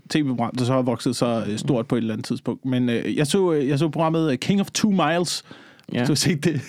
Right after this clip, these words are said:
Speaker 2: Nej.
Speaker 1: <laughs> Det er, det er stort set bare, øh, amerikanere i overalls med kæmpe store sniper rifler. S-,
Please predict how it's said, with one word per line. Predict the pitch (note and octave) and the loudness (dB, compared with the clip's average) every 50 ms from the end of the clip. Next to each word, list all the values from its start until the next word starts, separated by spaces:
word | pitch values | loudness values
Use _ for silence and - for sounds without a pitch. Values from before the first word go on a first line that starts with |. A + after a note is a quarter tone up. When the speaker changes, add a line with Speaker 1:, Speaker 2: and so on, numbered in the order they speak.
| - | -2
Speaker 2:
Nej. | - C#3 - - E3 F#3+ - - D3 - - | 0 0 2 0 0 0 0 -2 -4 -2 0
Speaker 1:
<laughs> | F#3 G3 G#3+ G3+ F3+ - - | 0 0 2 0 -2 0 0
Det | A#3+ C4+ B3 | 2 4 4
er, | A#3+ G#3+ G3 F#3 | 4 4 2 2
det | E3 - A3 | 2 2 2
er | A3 | 0
stort | - - A#3+ A3+ F#3 - | 2 2 2 2 2 2
set | G#3+ G#3 - | 0 0 2
bare, | - E3 E3+ F3 F3 F3+ E3+ D#3+ | 2 2 4 4 4 4 4 4
øh, | D3+ C#3+ - | 2 2 2
amerikanere | D#3+ E3 E3 D3 F#3 G#3 A3 G#3 G3+ F#3+ F3 - G3 | 2 0 2 2 2 2 2 4 2 2 2 2 0
i | F3+ - G3 | 0 2 4
overalls | E3+ F3 F#3 F#3+ D#3+ D3 D3 D3 D3+ C#3+ - - - - - - - | 4 4 4 4 4 4 4 2 2 0 -2 -6 -10 -14 -20 -8 -2
med | - E3+ D3 | 0 0 0
kæmpe | - - - A3 A3+ A#3+ B3 B3 | 0 0 2 4 2 4 2 0
store | - - F#3 E3+ F3 D#3+ | 2 2 2 2 2 2
sniper | - - C3 A#2+ B2 B2+ C#3 C3 B2+ | 2 2 2 2 2 2 2 2 2
rifler. | A#2+ A2+ - B2+ - - - - - - - - - - - _ - _ _ - | 2 0 0 -4 -6 -6 -10 -18 -20 -20 -20 -20 -20 -20 -20 _ -20 _ _ -8
S-, | - - | -8 -8